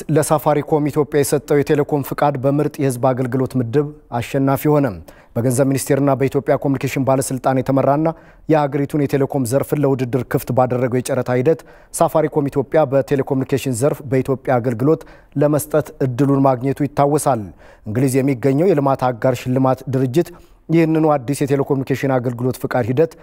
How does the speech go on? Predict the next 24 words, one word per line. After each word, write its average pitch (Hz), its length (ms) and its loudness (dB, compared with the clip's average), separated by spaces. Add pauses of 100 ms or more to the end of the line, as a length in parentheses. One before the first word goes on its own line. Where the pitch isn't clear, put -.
(220)
በምርጥ 160 360 2
የህዝብ 139 280 -2
አገልግሎት 135 500 0
ፕሮጀክት 127 380 -2
ምድብ 123 300 0
አሸናፊ 123 480 0 (440)
አድርጎ 123 360 -2
ሸልሞታል። 113 600 0 (420)
ፍቃድ - 280 0
የመስጠቱ 131 420 -2
ሂደትም 139 360 0
በጥንቃቄና 135 680 0
በግልጽነት 131 560 -2
የተመራ 127 400 0
በመሆኑ 135 320 0 (380)
ፕሮጀክቱ 147 400 0
እውቅና 135 380 0
አግኝቷል 131 400 0
ነው 139 120 0
የተባለው። 139 400 0 (420)
ሽልማቱም 131 520 0
ለገንዘብ 135 400 0
ሚኒስቴር 131 320 -2
የተበረከተው 135 640 0